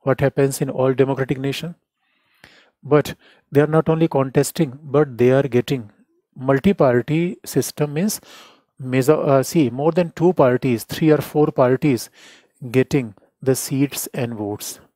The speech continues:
Then it become the multi-party system, and then it become a coalition, formation of coalition government becomes inevitable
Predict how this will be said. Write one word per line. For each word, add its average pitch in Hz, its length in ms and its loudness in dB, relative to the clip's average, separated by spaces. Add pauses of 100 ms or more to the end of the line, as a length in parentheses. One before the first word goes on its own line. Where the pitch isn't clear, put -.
(120)
Then 131 260 0
it 123 120 -4
become 117 380 -4 (340)
the 117 160 -8
multi-party 123 680 0
system, 147 440 -6 (440)
and 143 220 0
then 139 120 4
it 127 140 -4
become 123 380 -2 (1400)
a 202 120 2 (800)
coalition, 143 460 2
formation 139 480 -2
of 143 80 -4
coalition 131 420 0
government 131 420 -2
becomes 196 380 -2
inevitable 110 600 -2